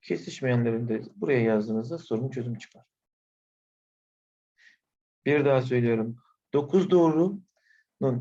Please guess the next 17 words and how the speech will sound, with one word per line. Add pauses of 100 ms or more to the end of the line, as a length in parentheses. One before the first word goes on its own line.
(120)
dokuzun
ikili
kombinasyonunu
aldığımda (340)
tüm
durumdur. (400)
Hiçbir
şekilde
kesişmeyenleri
çıkardığımda (500)
en
fazla
kaç
noktada
kesiştiği
ortaya
çıkar?